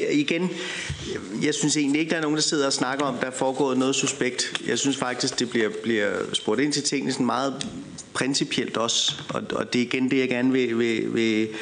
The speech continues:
gå videre ned af, for jeg synes, det er, er godt, at ministeren har bedt om at få et overblik, og jeg kunne godt tænke mig at høre, hvor bredt har man bedt, øh, ser man på det i ministeriet?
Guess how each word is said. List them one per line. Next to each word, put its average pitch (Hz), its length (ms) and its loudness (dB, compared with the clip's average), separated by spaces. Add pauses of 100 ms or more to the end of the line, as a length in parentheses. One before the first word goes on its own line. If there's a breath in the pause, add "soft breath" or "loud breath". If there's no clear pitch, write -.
(420 loud breath)
gå 120 120 0
videre 127 260 2
ned 127 140 2
af, 117 180 2
for 131 60 2
jeg 123 120 2
synes, 127 180 0
det 123 240 2
er, 113 100 0
er 98 260 0
godt, 127 300 -2
at 135 240 -2
ministeren 127 420 2
har 123 60 0
bedt 123 200 -2
om 123 120 0
at 120 80 -2
få 135 120 0
et 131 60 0
overblik, 127 520 0
og - 120 0
jeg 123 40 2
kunne 120 100 0
godt 131 140 0
tænke 131 180 0
mig 131 80 2
at 123 60 -2
høre, 127 140 2
hvor 127 260 -2
bredt 131 500 -2
har 131 80 -2
man 123 140 0 (380)
bedt, 139 300 -2
øh, - 520 -4
ser 143 220 0
man 131 120 -2
på 127 180 0
det 123 80 2
i 131 40 2
ministeriet? 117 680 0